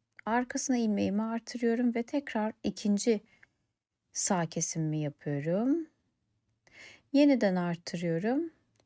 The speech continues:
ve burada görülen ortadaki üç tane ilmeğimiz var. Bunların üçünü de düz olarak çalışıyorum. İlmeğimi artırdım.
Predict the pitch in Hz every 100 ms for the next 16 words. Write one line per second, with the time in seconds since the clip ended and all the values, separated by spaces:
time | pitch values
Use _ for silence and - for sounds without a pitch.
0 | - 247 285 285 269 226 185 208 214 185
1 | 196 262 - 220 214 202 175 - 247 -
2 | 254 - 180 165 170 226 240 233 240 233
3 | 233 233 247 - 240 196 180 226 - 175
4 | 165 208 - 202 - 170 160 185 247 -
5 | - _ _ - - 170 147 - - -
6 | 160 _ _ _ _ _ _ _ _ _
7 | _ _ _ _ _ _ _ - - -
8 | - - _ _ 285 285 277 285 285 285
9 | 269 - 269 262 269 294